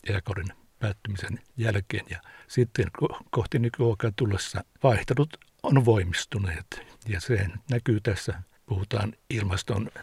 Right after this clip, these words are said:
äärivöitymisestä, vaihteluiden voimistumisesta.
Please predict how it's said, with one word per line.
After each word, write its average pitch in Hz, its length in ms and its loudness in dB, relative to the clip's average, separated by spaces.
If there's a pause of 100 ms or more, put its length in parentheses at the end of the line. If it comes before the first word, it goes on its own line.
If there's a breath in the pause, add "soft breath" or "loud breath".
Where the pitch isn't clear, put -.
(120)
äärivöitymisestä, 101 1120 0 (380)
vaihteluiden 101 460 -4 (100)
voimistumisesta. 98 840 -4